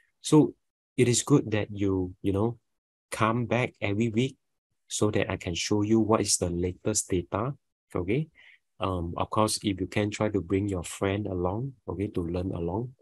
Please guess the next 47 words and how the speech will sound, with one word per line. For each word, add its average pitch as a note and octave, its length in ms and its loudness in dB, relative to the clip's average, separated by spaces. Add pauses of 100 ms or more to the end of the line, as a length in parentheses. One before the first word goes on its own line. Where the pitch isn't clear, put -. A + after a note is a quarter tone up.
(280)
so G#2 160 0
that F#2+ 120 2
you F2+ 100 0
can F2 180 -6
benefit F2+ 440 -2 (160)
from F2 340 -4
what F#2+ 160 -2
I've F2 180 -4
been E2+ 140 -4
sharing F2+ 320 -4
with F2 120 -2
you. F2 260 -6 (540)
所 C3 160 4
以 A2+ 40 4
当 C#3 280 6
时 - 180 6 (180)
你 G2+ 160 0
还 G#2 100 0
记 B2 200 0
得 G#2 260 2
十 - 320 6
一 B2 140 0
月 A#2 120 4
份， A2+ 240 2
去 A2+ 280 2
年 G2 140 4
十 - 180 2
一 G2+ 60 0
月 G#2+ 120 6
份 A2 200 -4
的 G#2+ 80 0
时 F#2+ 220 0
候 G2 200 -2
哦， E2+ 180 -6 (460)
我 F#2+ 160 2
还 G2+ 340 -2
就 A#2 200 -4
是 A#2+ 140 0
说， A#2 360 4 (320)
就 A2+ 160 2
是 A2+ 160 2
说， G2+ 220 4 (100)
呃， E2+ 340 -2 (300)
建 A#2+ 240 6
议 A2 140 4
你 F#2 100 0
们， F#2+ 320 0